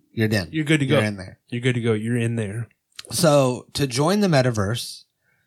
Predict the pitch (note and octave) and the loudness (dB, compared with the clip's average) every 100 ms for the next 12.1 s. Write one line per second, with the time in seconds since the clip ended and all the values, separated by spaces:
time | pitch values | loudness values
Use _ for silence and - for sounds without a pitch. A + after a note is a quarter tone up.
0 | - A#2 B2 B2+ B2+ G#2 A#2+ B2+ A#2+ - | -2 2 2 2 0 0 2 2 0 0
1 | C3+ B2 A#2 A2+ A2 G#2+ - _ _ _ | 2 4 4 2 0 -4 -10 _ _ _
2 | _ - - A#2 A2 G#2+ G2 F#2+ G2 G#2+ | _ -6 0 2 4 2 -2 -4 -8 -12
3 | - - A#2 A#2 A#2 A#2+ A2+ G#2+ - G#2 | -16 -4 -2 0 0 2 2 0 -2 -2
4 | - A#2+ C3+ C#3 C3+ D#3 - - - - | 0 0 0 0 0 0 -4 -10 -12 -16
5 | _ _ - A#2 A2+ A2 F#2+ A2+ - C#3+ | _ _ -4 0 0 0 -2 -2 0 0
6 | D#3 C3 G2+ F#2+ F2 F2 G#2 - _ - | 0 -2 -2 -4 -6 -8 -10 -16 _ -20
7 | - _ _ _ - G#2 - G2+ F#2+ - | -20 _ _ _ -2 0 2 2 0 -2
8 | - A#2 A2 F#2 A2 A2 G#2+ G2+ A#2 G2 | 0 2 0 0 0 0 -2 -6 -10 -8
9 | G2 F#2+ F#2 - G2+ F#2+ F#2+ F#2 F#2 F#2 | -6 -6 -8 -6 -4 -4 -4 -6 -6 -8
10 | F#2 F#2 G2+ _ _ _ _ A2+ G#2 G#2+ | -12 -16 -20 _ _ _ _ -6 -4 -2
11 | - G#2+ G2+ G2+ G#2+ G#2+ - - A2 G2+ | -2 -4 -4 -6 -6 -6 -8 -8 -6 -8
12 | G#2 | -10